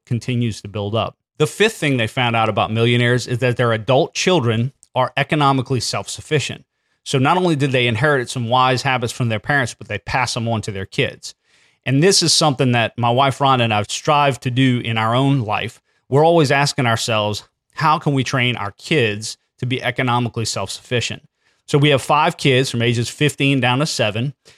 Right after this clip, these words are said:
and all of the money they earn, we have a system where we have them tithe ten percent to give it to God at the church we attend,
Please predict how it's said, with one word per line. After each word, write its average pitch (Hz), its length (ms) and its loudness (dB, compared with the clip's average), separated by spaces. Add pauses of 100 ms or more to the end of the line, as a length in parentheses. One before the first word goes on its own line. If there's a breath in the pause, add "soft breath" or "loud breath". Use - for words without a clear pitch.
(260 soft breath)
and 123 400 0
all 139 260 2
of 165 140 0
the 156 80 2
money 147 240 4
they 120 220 2
earn, 123 400 2 (180)
we 135 140 2
have 143 120 2
a 147 40 4
system 113 580 -2 (160)
where 117 520 2
we 120 180 0
have 120 180 0
them 117 180 -2
tithe 127 560 0
ten 135 220 0
percent - 540 -4 (100)
to 123 80 -4
give 120 160 -2
it 131 80 -6
to 165 80 -6
God 127 360 2
at 135 120 0
the 123 80 -6
church - 280 -4
we 113 140 -2
attend, 110 380 -6